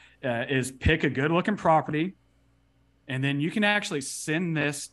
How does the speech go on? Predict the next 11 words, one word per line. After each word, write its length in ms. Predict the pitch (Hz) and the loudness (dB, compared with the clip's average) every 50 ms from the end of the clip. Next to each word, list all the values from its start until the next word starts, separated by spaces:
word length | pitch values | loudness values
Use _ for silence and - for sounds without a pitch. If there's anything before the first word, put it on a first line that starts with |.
| - - | -10 -4
to 140 | 147 139 131 | -2 -2 0
different 340 | 131 131 127 - 127 127 135 | 0 -4 -4 -4 -6 -6 -4
leads. 520 | 170 226 - - - - - - - - _ _ _ _ _ _ | -4 -4 -4 -6 -10 -12 -12 -12 -12 -14 _ _ _ _ _ _
So 180 | - - 156 143 | -6 0 2 4
with 180 | 135 135 135 135 | 4 4 2 0
Chime's 400 | - - 165 160 156 143 139 - | 2 4 6 6 6 4 2 -2
filters, 720 | - 190 208 240 233 - 139 120 117 120 113 - - - - - - - - _ _ _ _ - | 0 0 0 0 2 0 -2 -2 -2 -6 -8 -8 -12 -14 -16 -18 -20 -20 -20 _ _ _ _ -8
you 160 | 117 151 185 | -4 -4 0
could 140 | - 190 170 170 | 4 4 4 4
actually 260 | - - - 147 123 | 4 2 0 -2 -2
pick 680 | 120 - - - - 208 214 165 120 113 - _ - - | -2 -4 -8 -2 0 2 2 2 2 -2 -8 _ -20 -20